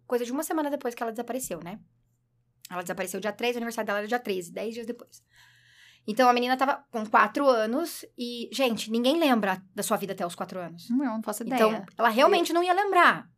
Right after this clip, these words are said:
Speaker 1: né? Ela só lembraria disso mesmo depois, porque é mais ou menos com quatro anos que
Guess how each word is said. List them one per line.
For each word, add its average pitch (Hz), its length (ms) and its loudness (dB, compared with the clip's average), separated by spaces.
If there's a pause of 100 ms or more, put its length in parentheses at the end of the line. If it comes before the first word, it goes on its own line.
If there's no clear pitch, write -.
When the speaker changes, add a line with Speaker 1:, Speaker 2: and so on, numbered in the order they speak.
(340)
Speaker 1:
né? 208 300 -6 (200)
Ela 220 140 -2
só 180 120 0
lembraria 226 420 0
disso 254 260 -12
mesmo 311 280 -2
depois, 339 420 2
porque 190 140 -10
é 185 40 -8
mais 214 240 -2
ou 277 60 -6
menos 262 160 -4
com 254 140 -8
quatro 247 300 -4
anos 254 120 -6
que 269 140 -10